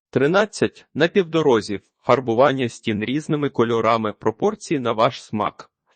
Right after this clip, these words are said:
Це чудовий спосіб зробити простір кімнати цікавішим, пограти з контрастами і, звичайно, заощадити трохи часу на оновленні інтер'єру. Чотирнадцять.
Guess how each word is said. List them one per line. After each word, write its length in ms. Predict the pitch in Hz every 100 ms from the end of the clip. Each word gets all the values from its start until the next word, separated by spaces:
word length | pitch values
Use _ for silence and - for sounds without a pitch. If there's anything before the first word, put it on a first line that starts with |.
| _
Це 180 | - 202
чудовий 440 | - 196 196 160
спосіб 500 | 143 - 208 208 -
зробити 460 | - 107 107 143 170
простір 460 | - - - 113 -
кімнати 520 | 113 107 104 107 107
цікавішим, 680 | - 104 113 113 113 - 104
пограти 500 | 98 104 107 120 123
з 100 | -
контрастами 800 | 110 107 139 120 - 101 107 -
і, 120 | 117
звичайно, 720 | 104 104 107 - 92 110 107 - _ _
заощадити 720 | 110 113 110 113 107 107 107
трохи 380 | - 135 151 147
часу 460 | - 135 147 -
на 120 | 117 120
оновленні 460 | 110 110 139 139
інтер'єру. 680 | 143 139 131 113 117 85 -
Чотирнадцять. 920 | - 113 113 110 143 185 - 175 -